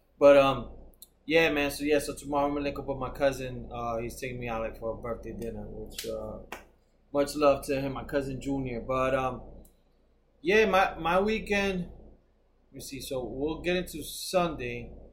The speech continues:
I think Saturday, uh, let me see. Friday, just chilled in. Saturday, I know you watch wrestling. Saturday, I, I went out for, like, a run, and then I went to Sedona,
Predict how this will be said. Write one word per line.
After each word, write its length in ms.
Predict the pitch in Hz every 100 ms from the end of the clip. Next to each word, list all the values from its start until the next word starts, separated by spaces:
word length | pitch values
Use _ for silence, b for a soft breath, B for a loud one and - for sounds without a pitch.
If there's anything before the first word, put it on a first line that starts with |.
| _ _ _ _ _
I 40 |
think 200 | 143 131
Saturday, 920 | - - 175 196 175 139 127 127 127 - - _ _ _ _ _ _ _ _ _ _ _ _
uh, 360 | 113 117 117 117
let 100 | 120
me 60 |
see. 220 | 120 - 117
Friday, 440 | - 151 170 165
just 200 | 151 -
chilled 200 | 175 165
in. 120 | 151
Saturday, 420 | 143 156 156 156
I 60 | 151
know 80 | 151
you 140 | 147
watch 280 | 139 139 -
wrestling. 520 | 160 160 160 156 147 - - - _ _ _ _
Saturday, 600 | - 147 160 175 170 156
I, 340 | 151 131 - 139
I 20 |
went 340 | 139 147 147
out 400 | 147 147 143 - - - _ _ _ _ -
for, 120 | 139
like, 160 | 135 135
a 80 |
run, 440 | 135 151 165 160 151
and 140 | 131
then 320 | 131 139 131 - -
I 80 | 127
went 220 | 135 147
to 100 | 143
Sedona, 840 | 139 - 127 147 151 156 151 143